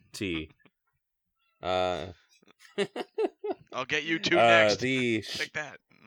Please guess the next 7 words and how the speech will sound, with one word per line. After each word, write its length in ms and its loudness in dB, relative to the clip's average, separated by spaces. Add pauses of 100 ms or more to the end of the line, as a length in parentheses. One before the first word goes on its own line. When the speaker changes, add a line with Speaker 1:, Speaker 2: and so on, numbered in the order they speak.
(1080)
Speaker 1:
the 280 -6
short 500 2
bow, 440 4 (160)
uh, 380 -2
individual 680 -2 (760)
will, 340 0
uh, 340 6